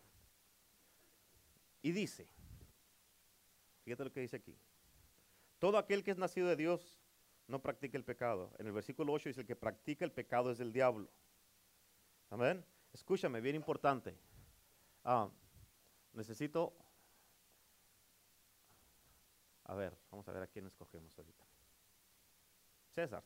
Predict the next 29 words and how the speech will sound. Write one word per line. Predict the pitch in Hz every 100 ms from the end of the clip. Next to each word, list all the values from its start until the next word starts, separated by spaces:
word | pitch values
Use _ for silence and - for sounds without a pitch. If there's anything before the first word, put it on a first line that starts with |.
| -
tú, | 104
tú | 120 120
ya | 113
te | 120
ves | 110
para | - 107
ahorita. | 92 80 - - _ - - - - -
A | 98
ver, | 92
tú, | - 127 110 -
para, | 143 156 135
ponte | 107 147 139 135
ahí | 127
enfrente, | 117 104 - 90 -
ahí, | 92 101 82 - -
por | 101
donde | 95
está | 85 127
la | 131
hermana | 131 123
Catalina, | 110 95 95 90
por | - 80
ahí. | 82 - - _ _ _ _ - - - - _ _ _ - _ _ _ - - - - -
Ok, | 107 123 110
aquí | 110 175
tenemos | - 214 214 214 202
a, | 165 104 - - - - - - - - - - -
a | - 117
Dios | 131 196 240 - -